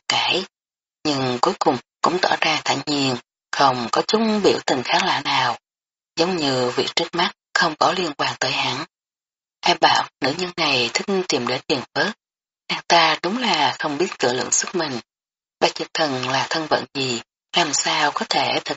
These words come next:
sự thích nàng. Vậy mà, nàng lại vì Bạch Dực Thần đi phản bội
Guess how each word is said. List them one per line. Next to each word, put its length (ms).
sự 180
thích 240
nàng. 340
Vậy 200
mà, 320
nàng 140
lại 220
vì 260
Bạch 200
Dực 220
Thần 320
đi 240
phản 260
bội 120